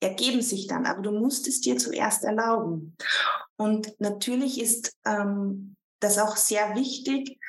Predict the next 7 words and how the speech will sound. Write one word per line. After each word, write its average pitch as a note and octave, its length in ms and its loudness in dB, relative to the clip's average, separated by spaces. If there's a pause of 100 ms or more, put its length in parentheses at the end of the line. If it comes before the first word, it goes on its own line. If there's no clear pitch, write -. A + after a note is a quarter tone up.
(120)
dass A3 220 0
man A#3 120 2
sich A3+ 260 -2
Hilfe B3+ 340 0
von G#3 260 -2
außen G3 640 0
holt, C4 520 0